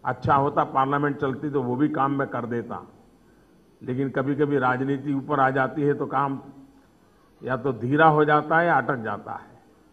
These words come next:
हम एक ऐसा कानून ला रहे हैं, आपने देखा होगा कि विदेशों से लड़के शादी के लिए आते हैं और हमारे माँ बाप को भी लगता है चलो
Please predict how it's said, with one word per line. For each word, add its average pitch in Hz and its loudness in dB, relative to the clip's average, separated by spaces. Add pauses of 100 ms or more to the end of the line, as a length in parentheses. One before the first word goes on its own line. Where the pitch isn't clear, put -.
(360)
हम 170 4
एक 202 4
ऐसा 220 12
कानून 214 6
ला 175 10
रहे 170 6
हैं, 226 0
आपने 170 -2
देखा 208 2
होगा 151 2 (1120)
कि 165 -4
विदेशों 175 2
से 196 4
लड़के 165 2 (1800)
शादी 151 2
के 165 -2
लिए 160 0
आते 156 -4
हैं 147 -10 (1120)
और 127 -4
हमारे 147 2
माँ 151 0
बाप 151 2
को 165 2
भी 160 2
लगता 151 0
है 151 0
चलो 151 -4